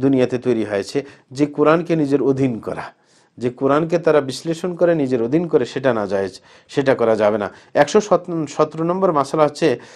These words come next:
উম, যে কোরআনের শাব্দিক অনুবাদ,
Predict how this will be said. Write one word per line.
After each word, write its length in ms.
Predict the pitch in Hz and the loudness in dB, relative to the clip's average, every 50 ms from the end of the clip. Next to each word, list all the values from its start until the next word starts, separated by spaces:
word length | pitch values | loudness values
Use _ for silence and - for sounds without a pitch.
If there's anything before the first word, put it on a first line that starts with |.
| - - _ _ - | -20 -20 _ _ -12
উম, 260 | 107 120 123 123 - - - 127 127 127 | -8 -8 -6 -8 -8 -10 -8 -6 -6 -2
যে 200 | 127 139 160 160 | 2 2 2 2
কোরআনের 640 | 160 - 175 180 180 196 196 202 214 220 214 202 | 2 0 2 4 6 6 6 6 4 4 2 2
শাব্দিক 800 | 185 - - - 170 160 151 135 131 135 147 214 240 233 233 - - _ _ _ _ _ | -2 -6 -2 0 0 0 0 -4 -10 -4 -2 0 0 0 -2 -8 -18 _ _ _ _ _
অনুবাদ, 540 | 107 113 113 110 95 95 95 90 - - - | -6 -6 -4 -4 -2 -2 -4 -4 -6 -14 -20